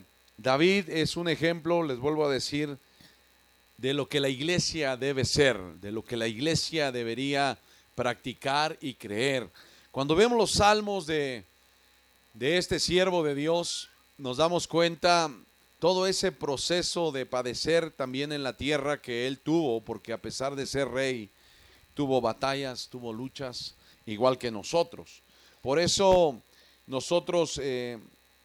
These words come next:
debemos también aprender de las experiencias que,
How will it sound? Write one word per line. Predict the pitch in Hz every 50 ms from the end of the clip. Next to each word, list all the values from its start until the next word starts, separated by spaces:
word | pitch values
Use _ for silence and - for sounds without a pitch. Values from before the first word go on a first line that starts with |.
| _ _
debemos | 113 107 123 139 160 170 175 165 147 -
también | 156 143 147 156 165
aprender | 165 156 - - 143 135 135 135 143 170 180 190 185 185
de | 160 160 151 135 123 120 117
las | 117 110 - -
experiencias | 127 - - - 123 113 120 127 147 175 202 214 - - 147 139 120 107 101 - - - _ _ - - - _ _ _ - - - _
que, | - 127 123 123 123 123 123 123 123 120 117 117